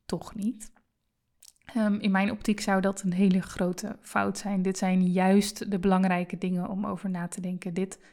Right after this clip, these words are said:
dit is wat uiteindelijk echt zorgt voor succes. En vervolgens hoef je echt niet van jezelf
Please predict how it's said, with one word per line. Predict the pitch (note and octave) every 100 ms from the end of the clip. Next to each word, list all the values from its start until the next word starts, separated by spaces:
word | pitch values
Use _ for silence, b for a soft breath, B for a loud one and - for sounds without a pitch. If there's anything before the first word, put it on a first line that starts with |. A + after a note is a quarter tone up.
| b -
dit | G#3 G#3
is | - F#3+ F#3+
wat | F#3+
uiteindelijk | F#3+ F#3+ - G3 F#3 F#3
echt | F#3 - -
zorgt | - F#3+ F#3 - - B B B B
voor | B - F#3 F#3 G3
succes. | - G3 - - A3 - - - B B B B B B B
En | G3+ F#3+ G3 -
vervolgens | - G3 G#3 A3 A3 G#3
hoef | G#3 G#3
je | G#3
echt | - A3+ -
niet | A3+ A3 -
van | G#3 G3+
jezelf | G3+ G3 G3 G3 -